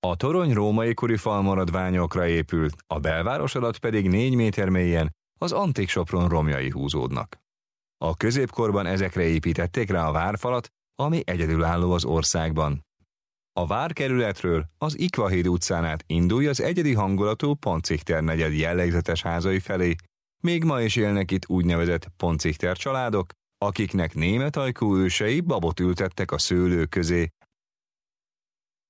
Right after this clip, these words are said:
Két keréken, bortól a vízig.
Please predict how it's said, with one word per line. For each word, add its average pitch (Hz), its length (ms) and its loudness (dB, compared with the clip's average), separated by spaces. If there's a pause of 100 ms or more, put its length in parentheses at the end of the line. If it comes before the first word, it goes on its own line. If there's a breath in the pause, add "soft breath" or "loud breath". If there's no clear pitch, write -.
(200)
Két 123 280 0
keréken, 85 640 0 (120)
bortól 107 640 0
a 160 140 -2
vízig. 80 520 -2